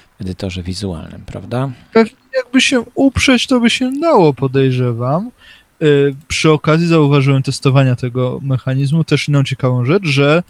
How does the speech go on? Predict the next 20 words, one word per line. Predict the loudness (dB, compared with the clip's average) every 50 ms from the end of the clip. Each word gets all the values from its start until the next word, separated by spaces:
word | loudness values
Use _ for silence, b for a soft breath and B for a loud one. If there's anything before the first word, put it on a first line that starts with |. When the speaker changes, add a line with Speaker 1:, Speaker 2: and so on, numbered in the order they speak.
| b b b b b
Speaker 2:
informacja | -4 -4 -2 -2 -2 0 2 2 2 0 0 0 -2 -2 0
o | 0 0 0
przypisach | 0 -4 -6 -4 -4 -4 -2 0 0 0 0 0 -2 -2 -2 -4 -6 _ _ _ _ _ _ _ _ _ _ _ _ _ _ -2
jest, | 2 2 2 2 2 -2 -8 -14 -16 -14
y, | -10 -8 -8 -8 -8 _ _ _ 0
dodatkowo | 2 2 2 2 0 0 0 0 0
podkreślona | -2 -4 -8 -8 -8 -8 -6 -2 -2 0 0 0
takim | -2 -6 -8 -6 -6
migającym | -4 -4 -2 0 0 0 0 0 -2 -4 -6 -6 -8 -6 -6 -4
niebieskim, | -4 -4 0 0 0 0 0 -4 -8 -14 -10 -6 -6 -4 -4 -6 -6 -8 -10 -12 -12 -10 -8
niebieską | -6 -4 -2 -2 -4 -4 -6 -10 -10 -10
kropką. | -10 -12 -14 -14 _ _ -8 -8 -8 -8 -12 _ _ _ -20 -20 _ -14
Speaker 1:
Mhm. | -12 -10 -10 -10 -12 -14 -20 _ _ _ -10
Speaker 2:
Także | -8 -8 -8 -8 -10 -10 -10
to | -10 -8 -12 -10
też | -8 -6 -6 -6 -6 -6
bardzo | -6 -6 -4 -6 -6 -8 -10 -10
dobre | -10 -10 -12 -12 -12 -12
rozwiązanie. | -12 -12 -12 -14 -14 -14 -14 -16 -16 -20 -20 -20 -20 _ _ _ _ _ _ _ _ _ _ _ -20 -20 -20 -20 -20 _ _ -12
Speaker 1:
Mhm. | -12 -12 -10 -10 -10 -10 -10